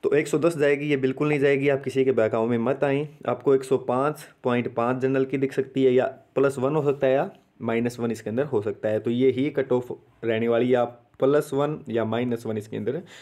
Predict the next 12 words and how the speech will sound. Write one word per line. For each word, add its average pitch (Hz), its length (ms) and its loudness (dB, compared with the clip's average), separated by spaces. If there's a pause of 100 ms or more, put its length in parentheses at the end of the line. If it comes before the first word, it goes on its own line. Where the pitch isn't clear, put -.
(220)
लगा 104 240 -2
के 139 200 -2
चलें, 98 340 -8 (220)
इससे 120 200 -2
ज़्यादा 117 300 0
नहीं 110 320 -2
जाएगी, 120 340 2
घबराने 107 380 0
की 110 120 -8
बिल्कुल 107 360 -6
भी 104 100 -8
ज़रूरत 110 420 -6